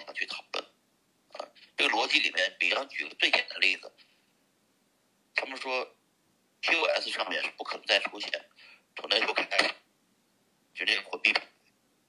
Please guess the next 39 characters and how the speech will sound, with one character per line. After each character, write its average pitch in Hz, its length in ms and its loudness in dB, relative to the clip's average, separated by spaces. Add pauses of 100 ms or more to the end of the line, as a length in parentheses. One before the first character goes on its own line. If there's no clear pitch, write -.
(500)
game - 180 2
over - 260 -4
了 - 160 -16 (520)
，P - 140 -2
O - 40 0
S - 180 -2
上 - 220 -6
面 - 120 -16 (1040)
就 - 200 0
完 - 140 2
全 - 140 0
不 - 80 -20
可 - 160 -12
能 - 100 -20
成 - 140 -4
交， - 180 -12 (580)
运 131 100 2
行 - 160 -4
不 - 80 -8
起 - 60 -4
来 - 60 -4 (180)
了。 - 120 -18 (760)
但 143 140 2
是 117 60 -2
P - 240 4
O 151 140 -2
W 117 500 2
这 - 120 2
条 - 100 0
链 131 200 4
上， - 120 0 (1200)
啊， - 180 0
会 - 320 -2 (680)
保 - 180 -4
留 - 180 -10
下 - 120 -6
来， - 100 -12 (1000)
代 139 180 6
码 - 180 -8